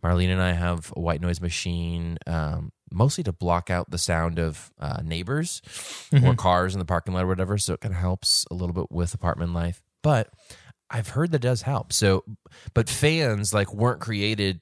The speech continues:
Speaker 1: to be noisy. They were just created to blow air.
Speaker 2: Right, right, right.
Speaker 1: But the,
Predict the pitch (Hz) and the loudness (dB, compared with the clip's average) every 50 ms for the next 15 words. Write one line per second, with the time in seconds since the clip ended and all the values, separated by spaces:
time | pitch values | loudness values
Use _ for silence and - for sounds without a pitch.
0 | _ - 110 90 76 101 98 98 92 82 82 80 92 101 104 92 60 67 - 82 | _ -2 -2 -2 0 -2 -2 -2 -2 -2 0 2 4 4 4 2 0 -4 -6 -4
1 | 80 73 95 95 92 95 87 87 - - - 95 87 85 80 87 80 - 85 80 | -2 0 2 2 2 2 0 -2 -2 -2 -2 0 0 0 -2 -2 -2 -2 -2 -2
2 | 78 71 - 80 78 78 80 - 87 95 92 87 120 120 117 113 120 131 123 110 | -2 -2 -2 -2 -2 -2 -2 0 0 2 4 4 4 4 2 0 -4 -8 -8 -6
3 | 107 104 104 101 104 117 - 95 85 85 - - 90 92 92 92 85 82 80 80 | -4 -4 -4 -4 -4 0 2 2 2 2 0 -6 -6 -4 0 0 0 0 0 -2
4 | 80 78 82 | -2 -4 -6